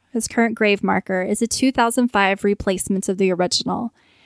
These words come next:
The grave is lined with small American flags that recognize all veterans of the Revolutionary War. We don't know if John Honeyman earned those flags,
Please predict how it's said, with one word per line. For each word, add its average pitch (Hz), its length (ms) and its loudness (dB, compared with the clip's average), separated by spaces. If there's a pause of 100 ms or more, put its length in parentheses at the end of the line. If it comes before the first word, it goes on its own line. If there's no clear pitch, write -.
(160)
The 262 80 4
grave 233 440 4
is - 260 2
lined 202 580 0
with 214 120 0
small 202 540 2
American 202 540 2
flags - 680 -4
that 220 120 0
recognize 202 840 -2 (120)
all 220 260 4
veterans 180 640 -2
of 190 100 -4
the 202 80 -2
Revolutionary 185 840 0
War. 208 500 0 (540)
We 294 120 2
don't 415 220 2
know 277 260 2
if 220 100 -4
John 226 300 2
Honeyman 208 480 0 (100)
earned 196 420 -2
those - 260 -2
flags, - 560 -6